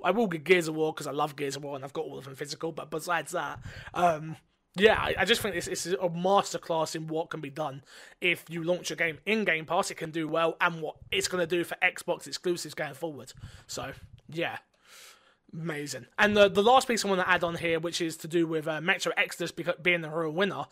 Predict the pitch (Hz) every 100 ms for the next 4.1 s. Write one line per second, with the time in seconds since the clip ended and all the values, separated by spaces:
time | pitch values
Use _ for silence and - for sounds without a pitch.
0 | - - - 185 180 175 _ 170 180 208
1 | 233 - - - 190 175 165 - 180 165
2 | - 220 - 185 165 170 156 156 147 -
3 | 165 156 - 160 143 151 143 - 139 131
4 | -